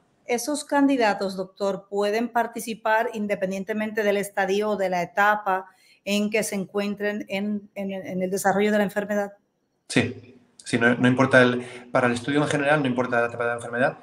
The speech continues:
Speaker 2: Eh, hay luego sub-, subgrupos que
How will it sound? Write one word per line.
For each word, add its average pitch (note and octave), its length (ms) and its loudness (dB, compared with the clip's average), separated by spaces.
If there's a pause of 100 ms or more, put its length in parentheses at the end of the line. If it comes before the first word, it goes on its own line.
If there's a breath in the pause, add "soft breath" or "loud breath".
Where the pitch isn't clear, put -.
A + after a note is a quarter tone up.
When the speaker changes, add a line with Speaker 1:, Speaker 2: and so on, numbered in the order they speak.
(380 loud breath)
Speaker 2:
Eh, A2 560 -6
hay A#2 140 2
luego A#2+ 480 4
sub-, - 340 -8 (220)
subgrupos B2 640 -2
que A#2 480 -2